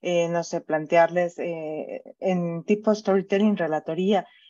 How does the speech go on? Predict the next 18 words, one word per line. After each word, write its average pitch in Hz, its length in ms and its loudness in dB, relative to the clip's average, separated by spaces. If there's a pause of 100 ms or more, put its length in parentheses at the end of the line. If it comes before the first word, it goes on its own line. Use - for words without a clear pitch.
(140)
eh, 156 460 -8
darles 180 340 0
ejemplos 190 500 -2
muy 185 160 -4
concretos, 180 800 -2
¿no? 180 300 4
A 190 160 4
lo 160 40 -4
mejor, 180 360 -2
eh, 160 480 -6
que, - 260 -8
que 170 120 -4
ellas 165 300 -4
no, 160 480 -2
no 175 220 -4
conocen 175 580 -2
quién 160 380 0
fue 165 320 2